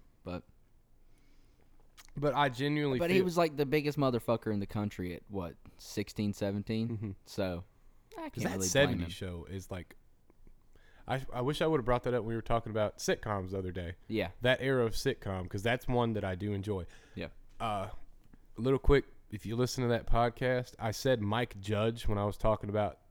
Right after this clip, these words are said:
Speaker 2: King of the Hill, The Office, and Parks and Rec. It's
Speaker 1: Mm-hmm.
Speaker 2: actually Greg Daniels. I got the names
Speaker 1: Okay.
Speaker 2: mixed up.
Speaker 1: Yeah.
Speaker 2: So, sorry about that, Greg. You're welcome, Mike. Uh, <laughs> see you at dinner. Um, that seventies show is a,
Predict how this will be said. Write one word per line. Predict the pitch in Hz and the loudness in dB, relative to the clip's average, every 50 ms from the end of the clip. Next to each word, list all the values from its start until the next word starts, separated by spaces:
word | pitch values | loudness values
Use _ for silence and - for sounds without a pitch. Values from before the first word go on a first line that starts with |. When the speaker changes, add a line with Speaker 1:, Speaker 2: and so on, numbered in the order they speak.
| - - | -20 -12
Speaker 2:
King | - - 120 120 | -6 -2 0 0
of | 113 | 0
the | 110 | 0
Hill, | 101 110 110 110 107 104 | 2 2 4 4 4 2
The | 101 - | 0 -2
Office, | - 104 107 101 - - 101 - - - - | 0 0 0 0 0 -2 -6 -6 -8 -12 -12
and | - 92 | 0 4
Parks | - - 95 92 - - | 6 6 6 4 -2 -6
and | 98 98 | -6 -4
Rec. | 101 101 - | -4 -4 -6
It's | - - | -4 0
Speaker 1:
Mm-hmm. | 107 104 | 2 2
Speaker 2:
actually | 107 95 92 92 120 107 | 2 2 0 -2 -4 -4
Greg | 95 92 104 104 101 92 87 | -2 -2 -2 -2 -2 -2 -4
Daniels. | 90 90 90 92 98 98 98 104 98 | -6 -6 -4 -4 -2 -2 -4 -4 -4
I | 98 95 | -6 -6
got | 90 95 90 - | -4 -6 -6 -6
the | 92 | -6
names | 87 104 104 101 92 95 | -4 -2 -2 -2 -2 -2
Speaker 1:
Okay. | 98 | -4
Speaker 2:
mixed | 98 98 - - - | -4 -4 -4 -4 -2
up. | 107 101 - | -2 -2 -2
Speaker 1:
Yeah. | 90 82 85 - - - - - - - - | -4 -6 -6 -10 -18 -20 -20 -20 -20 -20 -20
Speaker 2:
So, | - - - 82 85 82 - - - - - - - _ - _ - _ - _ | -12 -8 -6 -4 -2 -2 -4 -4 -6 -16 -20 -20 -20 _ -20 _ -20 _ -20 _
sorry | - - 110 107 107 | 2 4 6 6 6
about | 104 107 104 101 95 - | 6 4 2 2 2 0
that, | 104 101 101 87 - | 0 0 0 0 -2
Greg. | - 92 92 98 98 98 92 - - - - - - - - - - - - - - - - - - | -4 -2 0 2 2 0 -2 -4 -10 -20 -20 -20 -20 -20 -20 -20 -20 -20 -20 -20 -20 -20 -20 -20 -2
You're | - 107 104 | 2 4 6
welcome, | 104 107 107 101 - 107 98 | 8 8 6 6 4 2 2
Mike. | 98 98 98 95 95 - - - - - - | 4 4 2 2 0 -4 -8 -16 -14 -6 -2
Uh, | 104 101 101 101 95 - - - - - - - - - 180 131 147 - | 0 0 2 2 0 0 -2 -6 -6 -12 -14 -10 4 4 6 6 8 6
<laughs> | 208 170 147 - - - 135 - - - 147 120 | 6 6 6 4 4 4 2 2 2 0 0 0
see | 113 - - 120 | 0 -2 -4 -2
you | 117 117 110 | 0 0 -2
at | 85 | 0
dinner. | 104 107 101 101 95 - - - - - - - - - - | 0 0 2 0 -2 -4 -10 -20 -20 -20 -20 -18 -18 -8 -4
Um, | 107 110 104 98 98 92 - - - - - _ _ - - - - - - - - - - - - _ _ _ _ _ _ - - - _ - - - - - - - - _ - - - - - - - - - - _ - | 0 0 0 0 -2 -4 -8 -14 -20 -20 -20 _ _ -20 -20 -20 -20 -20 -20 -20 -20 -20 -20 -20 -20 _ _ _ _ _ _ -20 -20 -20 _ -20 -20 -20 -20 -20 -20 -20 -20 _ -20 -20 -20 -20 -20 -20 -20 -20 -20 -20 _ -2
that | 127 160 180 160 | 2 2 2 2
seventies | - - 151 147 156 170 165 147 123 | 4 6 6 8 8 6 2 0 -4
show | - - 127 120 113 110 78 | -4 -2 0 0 0 -2 -2
is | 104 113 101 104 - | -6 -8 -8 -8 -10
a, | 101 | -12